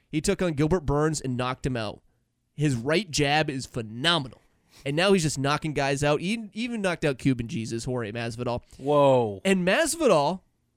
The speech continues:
Speaker 1: by the way, also didn't realize what happened. He woke up from being knocked out and then finally was like, "Wait, what happened? I didn't get knocked out." And he's like, "Yeah, no, you did get knocked out. Sorry, Jorge." And he was really respectful.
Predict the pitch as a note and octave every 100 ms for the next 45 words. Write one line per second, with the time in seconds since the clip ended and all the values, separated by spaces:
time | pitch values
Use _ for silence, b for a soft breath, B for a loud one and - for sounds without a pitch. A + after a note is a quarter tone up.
0 | _ A#3 C#4+ C#4+ D4 C#4+ G#3 - _ A#3+
1 | E4+ - B3 E3+ F3 D3+ C#3+ C3+ C3+ B2
2 | B2 A2+ - - D3 _ D#3+ G3 A3+ D#4+
3 | A#3+ C4 C#3 - _ _ D#3+ D3+ D#3+ C#3
4 | D3+ D3 F#3 D#3+ C#3 C#3+ C#3+ C#3 D#3+ D3+
5 | C#3 C#3 A2 - _ _ _ _ _ _
6 | C#3+ G#2 C3+ C3 F3 E3+ - - _ _
7 | C#3+ C#3 D3+ C3+ - A2+ A2+ G3+ G3 C3
8 | - D#3 D3 C#3+ C3+ C3 C#3+ C#3 C#3+ C#3+
9 | B2+ C3+ B2 C#3+ C3+ C3 B2 A2+ A2 A#2+
10 | G#2+ G2 - - D3 D3+ A#2 A2+ A2 A2+
11 | A2+ - b b E3 A3+ G#3+ C4+ A3+ D#3+
12 | - D#3 - D3